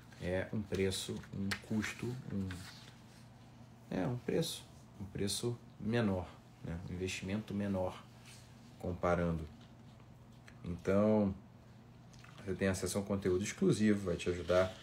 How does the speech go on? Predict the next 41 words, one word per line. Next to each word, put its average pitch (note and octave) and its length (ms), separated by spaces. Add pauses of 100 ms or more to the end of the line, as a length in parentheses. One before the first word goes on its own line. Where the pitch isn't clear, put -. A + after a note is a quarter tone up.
(160)
a E2+ 40
ativar E2+ 240
o - 20
seu - 140
lado F2 140
sem F2 160
vergonha E2+ 520
em G2+ 200
noventa F2+ 500
dias. C3 320 (920)
Que - 100
noventa F2 360
dias F2+ 260
já F#2 140
é F#2 140
um F#2 200 (120)
prazo E2+ 560 (840)
palpável, E2 680
né? D#2 160 (260)
Um - 220
prazo F2+ 320
mais F2 200
palpável F2+ 520
pra F2+ 140
você F#2 240
realmente, G#2+ 600
porque - 200
uma B2+ 140
coisa B2+ 200
é D3 40
você D3 260
conseguir, A#2+ 640 (600)
é, F2 440 (600)
iniciar G2 440
um G2 80
processo, F#2+ 420
outra A2+ 160
coisa C#3 200
é - 20
você D3 180
conseguir C#3 720